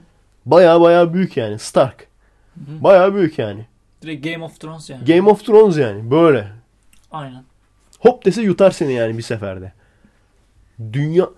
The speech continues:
Speaker 1: siz yapın isterseniz arkadaşlar. Bak, bir tane bozuk para alın, tamam mı? Bir lira. Bir tane de yirmi beş kuruş alın yanına. O bir liranın otuz katı kadar uzaklığa yirmi beş kuruşu koyun.
Speaker 2: Aynen.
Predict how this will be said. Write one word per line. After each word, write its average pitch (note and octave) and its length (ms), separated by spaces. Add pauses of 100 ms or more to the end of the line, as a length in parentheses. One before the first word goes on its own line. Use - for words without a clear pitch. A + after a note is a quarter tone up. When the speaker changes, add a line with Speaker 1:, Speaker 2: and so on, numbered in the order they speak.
(420)
Speaker 1:
siz F#3+ 240
yapın B3 220
isterseniz C#3 520
arkadaşlar. A#2 480
Bak, B2 200
bir G3 80
tane G3 220
bozuk F#3 320
para F#3 200
alın, G3 340
tamam F3+ 240
mı? G2 140 (840)
Bir D#3 260
lira. C#3 260 (160)
Bir G#3 140
tane F#3+ 180
de F3+ 40
yirmi F3 220
beş F#3+ 140
kuruş B2+ 240
alın A2 160
yanına. B2+ 360 (380)
O E3 160
bir A3+ 200
liranın F#3+ 360 (160)
otuz F#3+ 460
katı F3 300
kadar E3+ 360 (140)
uzaklığa C#3+ 640
yirmi D#3 280
beş D#3 160
kuruşu B2 340
koyun. F#2 260 (240)
Speaker 2:
Aynen. C3+ 220